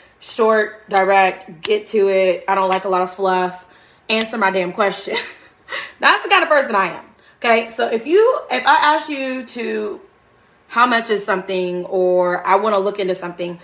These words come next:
I personally don't wanna go through a lot of hoops or loops. Hoops? What is it? I don't wanna go through a lot of hoops, right? So if, if you do create, like, a Jot form or a Google form or anything like that,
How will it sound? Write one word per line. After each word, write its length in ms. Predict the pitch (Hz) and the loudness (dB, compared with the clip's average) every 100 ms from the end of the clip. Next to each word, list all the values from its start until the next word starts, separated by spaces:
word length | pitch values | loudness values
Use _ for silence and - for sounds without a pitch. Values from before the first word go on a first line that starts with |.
| - - - | -20 -18 0
I 300 | 208 269 311 | 4 4 0
personally 500 | - 240 247 269 254 | -2 -2 -2 -4 -4
don't 200 | 226 202 | -2 0
wanna 200 | 202 190 | 0 0
go 200 | 190 190 | 0 0
through 200 | 190 190 | 0 -2
a 20 | |
lot 160 | 180 180 | 0 -2
of 80 | 170 | -4
hoops 880 | 175 180 320 - _ - - - - _ _ _ _ | -2 -2 -2 -8 _ -16 -14 -16 -20 _ _ _ _
or 140 | 196 180 | -2 0
loops. 560 | 180 262 392 - - - - | 4 2 2 -6 -16 -18 -14
Hoops? 440 | 254 330 - - - _ _ | -12 -10 -12 -14 -16 _ _
What 160 | 240 254 | -4 -2
is 160 | 180 | -2
it? 160 | - - - _ _ | -6 -16 -20 _ _
I 60 | 185 | -12
don't 80 | 220 | -10
wanna 140 | 254 | -8
go 120 | 247 | -8
through 120 | 233 220 | -8 -6
a 20 | |
lot 140 | 202 | -6
of 180 | 180 175 - _ _ _ _ _ _ _ _ _ _ _ _ | -6 -10 -20 _ _ _ _ _ _ _ _ _ _ _ _
hoops, 420 | - 370 - - - | -4 -4 -4 -12 -6
right? 340 | 240 311 - - - - - | -4 -4 -12 -20 -20 -20 0
So 500 | - 277 226 - - _ _ _ _ | 4 6 4 0 -14 _ _ _ _
if, 200 | 240 254 - - | 0 0 -2 0
if 200 | 247 214 | 0 6
you 180 | 370 277 | 6 6
do 500 | 294 349 370 359 - | 2 4 4 2 -4
create, 400 | - 277 254 240 | -2 2 4 2
like, 140 | 214 202 | -2 -2
a 80 | |
Jot 440 | 190 202 190 202 - | -2 2 2 2 -2
form 560 | 233 226 226 220 220 214 | -4 0 0 0 -2 -2
or 240 | 190 180 | -2 -2
a 80 | 175 | -4
Google 320 | 180 226 220 | -4 0 -2
form 500 | 220 226 208 202 196 | -2 -4 0 0 0
or 60 | 190 | -2
anything 200 | 196 220 | -2 -2
like 140 | 208 | -2
that, 260 | 220 202 | -2 -4